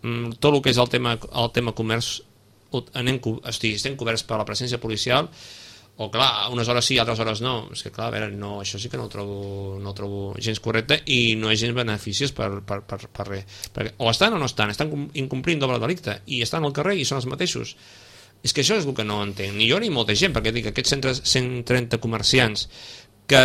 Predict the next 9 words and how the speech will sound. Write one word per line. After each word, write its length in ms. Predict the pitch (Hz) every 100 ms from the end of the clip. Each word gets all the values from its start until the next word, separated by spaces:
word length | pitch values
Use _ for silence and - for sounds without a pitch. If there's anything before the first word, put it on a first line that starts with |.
| 127
veiem, 380 | 123 123 139 139
si 300 | - - 131
no, 300 | 127 147 147
això 220 | 135 - 156
no 140 | 151
rutlla, 460 | 131 147 127 120 110 - - -
o 140 | 123 123
no 280 | 127 139 143 143 131
veiem 240 | 127